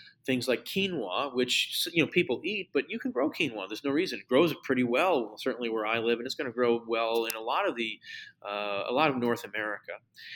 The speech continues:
And so you've got quinoa, you have grain amaranth, which is another great one, which they had. And one nice thing about grain amaranth is it has balanced protein in it. So in other words, what, what does that mean?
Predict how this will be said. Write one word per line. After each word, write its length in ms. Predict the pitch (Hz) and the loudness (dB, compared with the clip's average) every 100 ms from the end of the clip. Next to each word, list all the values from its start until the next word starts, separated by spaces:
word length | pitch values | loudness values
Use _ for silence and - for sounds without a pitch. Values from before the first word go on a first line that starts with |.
| - - 113 | -16 -6 2
And 400 | 131 127 123 123 | 4 4 2 0
so 140 | - | 0
you've 160 | 113 107 | 0 0
got 100 | 87 | -6
quinoa, 680 | - 208 190 180 170 156 143 | -4 -2 0 2 2 2 2
you 60 | 127 | 2
have 160 | 123 | -2
grain 240 | 127 135 135 | -2 0 2
amaranth, 520 | 151 165 117 95 - | 2 2 0 -4 -6
which 160 | 107 | -10
is 80 | 107 | -8
another 160 | 113 110 | -4 -2
great 280 | 113 117 117 | 2 0 0
one, 100 | 104 | -10
which 220 | 107 - | -14 -2
they 160 | 117 113 | 0 0
had. 200 | 101 95 - - - | -2 -6 -10 -14 -4
And 140 | 131 123 | -2 2
one 240 | 180 254 | 0 2
nice 240 | 202 151 | 0 0
thing 140 | - 143 | -2 -2
about 200 | 123 107 | -2 -2
grain 200 | 110 110 | -2 0
amaranth 580 | 156 208 120 104 101 101 | 0 0 0 -2 -4 -4
is 300 | 95 98 - - - - - _ - | -4 -6 -12 -20 -20 -18 -20 _ 4
it 140 | 202 | 4
has 240 | 202 170 | 4 2
balanced 440 | - 135 135 127 - | 2 2 2 -2 0
protein 480 | - 160 160 117 98 | 4 4 4 -4 -4
in 120 | 85 | -8
it. 100 | - | -6
So 180 | - 123 | -2 0
in 60 | |
other 180 | 135 131 | 2 2
words, 240 | 117 110 | 2 0
what, 120 | 127 - | -6 0
what 140 | 147 | 0
does 80 | 127 | 2
that 180 | 120 110 | 0 0
mean? 200 | 110 | -6